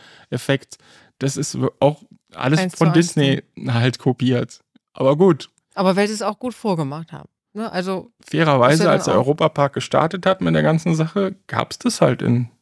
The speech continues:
Speaker 1: Europa nicht, solche Parks, in dem Ausmaß. Also mit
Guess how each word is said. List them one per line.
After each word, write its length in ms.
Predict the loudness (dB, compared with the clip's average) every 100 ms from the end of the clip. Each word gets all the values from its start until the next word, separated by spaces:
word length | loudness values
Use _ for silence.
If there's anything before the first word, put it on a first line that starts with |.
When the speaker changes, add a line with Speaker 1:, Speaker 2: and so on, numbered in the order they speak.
| _ _ _ _ 0
Speaker 1:
Europa 420 | 2 2 0 -2
nicht, 300 | -2 -8 -16 _
solche 500 | -2 0 -2 -4 -4 _ _ _
Parks, 500 | -4 -4 -4 -16 -16 _ _ -4
in 140 | 2
dem 220 | 4 4
Ausmaß. 580 | 0 -2 0 -4 -4 -16 _ _ _ _ _ _ _ _ _ _ _
Also 200 | 0 4
mit 280 | 4 2 -6